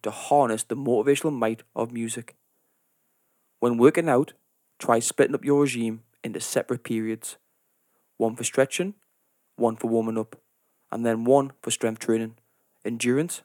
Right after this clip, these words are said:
and cooling down. Karageorgis recommends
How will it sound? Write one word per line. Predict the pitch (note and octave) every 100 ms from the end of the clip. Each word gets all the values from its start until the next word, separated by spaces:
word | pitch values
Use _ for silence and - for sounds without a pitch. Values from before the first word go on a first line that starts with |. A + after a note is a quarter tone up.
| -
and | A#2+
cooling | - A#2+ A2+
down. | A2+ A2+ A2+ _ _ _ _ _ _ _ _ _ _ _ _ _ -
Karageorgis | B2 D3 C3+ A#2+ A#2 A#2+ - - _ _
recommends | A#2+ A#2+ B2 A2+ A2 A2